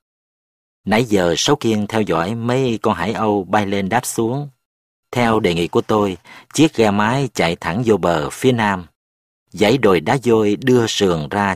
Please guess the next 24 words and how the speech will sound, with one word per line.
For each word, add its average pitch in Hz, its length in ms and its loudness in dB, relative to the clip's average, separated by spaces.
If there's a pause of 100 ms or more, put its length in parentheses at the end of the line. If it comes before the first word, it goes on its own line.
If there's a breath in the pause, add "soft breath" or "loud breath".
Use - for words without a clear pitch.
chống 131 200 0
đỡ 82 200 0
sóng 117 260 -2
gió 117 300 0 (140)
trơ 120 260 4
trọi 78 260 0
nhiều 87 340 -2
hang 104 240 -4
hốc 127 220 -2
quái 135 200 0
đản. 92 360 -2 (680)
Trên 123 180 4
kia, 113 360 0 (260 loud breath)
bãi 104 160 2
biển 107 260 0
xanh 117 260 0
rì 80 380 0
với 135 100 4
cây 117 200 0
đước, 131 360 0
cây 110 160 2
mắm 120 240 0
nhỏ 135 240 0
bé 117 420 -4